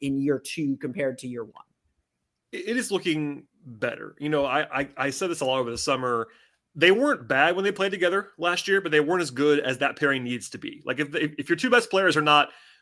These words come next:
Speaker 2: winning their minutes by a lot, you're in trouble, basically, is what I would say when they're playing together. Um, the worst part about that pairing actually last year was that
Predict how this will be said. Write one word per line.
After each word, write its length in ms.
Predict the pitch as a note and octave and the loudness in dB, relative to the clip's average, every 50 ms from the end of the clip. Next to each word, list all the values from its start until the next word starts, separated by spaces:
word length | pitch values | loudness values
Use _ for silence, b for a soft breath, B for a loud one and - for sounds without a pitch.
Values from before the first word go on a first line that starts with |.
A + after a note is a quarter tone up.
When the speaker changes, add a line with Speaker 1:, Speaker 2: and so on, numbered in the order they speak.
| b | b
Speaker 2:
winning 380 | b B2 B2+ D#3+ E3+ F3 E3+ E3 | b 2 4 4 6 6 6 6
their 140 | D#3+ D#3 D3 | 6 6 6
minutes 320 | C#3 C#3+ D3 C#3+ C#3+ - | 4 2 2 0 -2 0
by 160 | - C#3 C3 | 0 2 2
a 60 | B2 | 4
lot, 260 | A#2 A#2+ A#2 C3 C3+ - - C#3 | 2 2 2 0 -2 -2 -4 -4
you're 160 | C3+ C#3 C3 | -2 -2 -2
in 60 | A#2+ | -2
trouble, 340 | - C#3 C3 C3+ D3 C#3+ - _ - | -2 -2 -2 -2 -4 -6 -8 _ -4
basically, 380 | D3 D3 D3 - - E3+ E3 | -2 -2 -2 -4 -4 -2 -2
is 100 | D#3+ D#3 | -2 -2
what 120 | D#3 D#3 D#3 | 0 0 2
I 80 | D#3 D#3 | 2 2
would 100 | D#3 D3+ | 0 0
say 140 | D#3 F3+ E3 | -2 0 0
when 80 | D#3+ | 0
they're 100 | D3 C#3+ | 0 -2
playing 260 | C#3 - D3 D3+ D3 | -2 -2 -2 -2 -2
together. 440 | D3 C3+ B2+ C3+ C3+ C3+ C3+ C3+ C3 b b b b b b b D3+ | -4 -4 -2 -2 0 0 -2 -4 -4 b b b b b b b 2
Um, 220 | D3 D3+ D3 D3 - | 2 2 2 0 2
the 100 | C#3 D#3 | 2 2
worst 360 | D3 C#3+ E3+ A3+ A3+ - - | 4 4 4 4 4 2 2
part 160 | F#3 D#3+ D3 | 2 2 4
about 120 | C#3 C#3+ C3+ | 2 2 0
that 140 | C3+ B2+ - | 0 -2 -2
pairing 200 | - C#3 C3 B2+ | 0 -2 0 0
actually 260 | C3 C#3+ - C3+ B2+ | 0 -2 -2 -2 0
last 220 | C3 D3+ D3 - - | 0 0 0 0 -4
year 80 | C3+ | -6
was 100 | B2+ A#2+ | -4 -4
that 220 | A#2+ C#3 C3 - | -2 -2 -4 -4